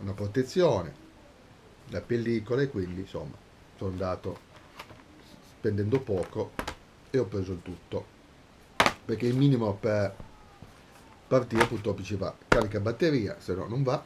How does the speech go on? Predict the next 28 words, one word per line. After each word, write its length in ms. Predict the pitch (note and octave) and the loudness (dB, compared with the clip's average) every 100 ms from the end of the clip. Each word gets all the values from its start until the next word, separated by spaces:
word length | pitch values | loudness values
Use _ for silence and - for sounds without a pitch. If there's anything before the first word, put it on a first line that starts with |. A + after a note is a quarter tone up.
| - | -10
perché 160 | - G#2 | -10 -4
hanno 120 | G2 | -4
cambiato 320 | G2+ F#2+ G2+ | -2 -4 -4
il 40 | |
sistema, 460 | G2+ G#2+ - G2+ G2 | -6 -6 -2 -2 0
io 100 | G#2 | 0
manco 220 | G2+ G2 | 0 -2
lo 60 | F#2+ | -4
sapevo, 500 | C#3 B2+ G2 G#2 - | -4 -4 -4 -4 -6
non 120 | G2 F2+ | -10 -10
so 100 | G2 | -6
da 120 | F2+ | -6
quando, 360 | F2 D#2+ F2+ F2+ | -6 -6 -6 -8
comunque, 500 | F2+ D#2+ E2+ - - - - - - | -12 -12 -12 -14 -16 -18 -20 -20 -12
ripeto, 420 | F#2+ - G2 G2+ - | -8 -2 -2 -2 2
<laughs> 40 | |
ero 300 | F3+ F3+ C#3+ | 4 6 4
ferma 360 | B2 A2+ A#2 G#2 - D#3+ - - - - | 4 2 2 -2 -6 -14 -16 -18 -14 -4
al 180 | A#2+ | -4
Plus 320 | - - C3 A#2 | -2 4 4 4
sette, 580 | - B2 G#2 - C3 | 4 2 2 2 0
che 140 | - A2+ | 2 -4
comunque, 560 | A#2 G2+ F2 - F2 - - - - - - | -2 -4 -6 -8 -8 -10 -14 -20 -20 -20 -2
che 120 | - | 2
poi 440 | C#3 C3 A2+ B2 - | 4 6 8 6 4
vedendo 480 | B2 A2 G2 G2+ | 2 4 2 2
alla 100 | A2 | 2
fine 400 | G#2 G2 F#2+ F#2 | 0 -2 -2 -4